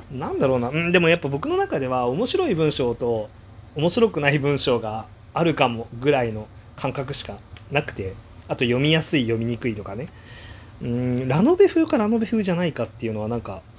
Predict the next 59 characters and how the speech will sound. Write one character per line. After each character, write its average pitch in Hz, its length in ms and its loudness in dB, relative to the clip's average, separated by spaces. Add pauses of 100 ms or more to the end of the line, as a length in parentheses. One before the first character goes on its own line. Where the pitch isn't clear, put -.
(160)
よ 190 120 6
く - 80 0
わ 113 80 2
か 156 100 0
ん 123 80 -2
な 101 60 -6
い 101 40 -8
で 101 40 -8
す - 120 -16
ね。 104 140 -12 (140)
し - 80 -12
か 151 80 -8
も 113 160 -6
ジ 170 100 2
ャ 190 40 4
ン 226 120 2
ル 240 80 4
に 240 120 4
も 151 80 4
よ 127 80 4
る 127 80 2
か 120 100 0
な 113 140 -2
と 117 100 -10
も 107 160 -6
思 113 200 -4
う 107 60 -4
し。 101 300 -10 (760)
そ 104 80 -14
う。 101 40 -12 (560)
で、 117 40 -4
逆 - 960 -4
に 277 120 0
な 277 80 0
ん - 20 -4
か - 80 0
ラ 131 140 2
ノ 262 100 4
ベ 320 100 6
風 311 200 4
じ 262 80 2
ゃ 185 60 2
な 214 120 4
い 180 80 4
文 127 200 -2
章 113 160 -6
っ - 20 -8
て 110 100 -6
ど 139 100 0
ん 180 40 4
な 180 100 4
文 120 180 -2
章 117 140 -4
な 107 120 -4
ん 104 40 -6
だ 104 80 -6
ろ 104 100 -6
う - 40 -10
っ - 20 -14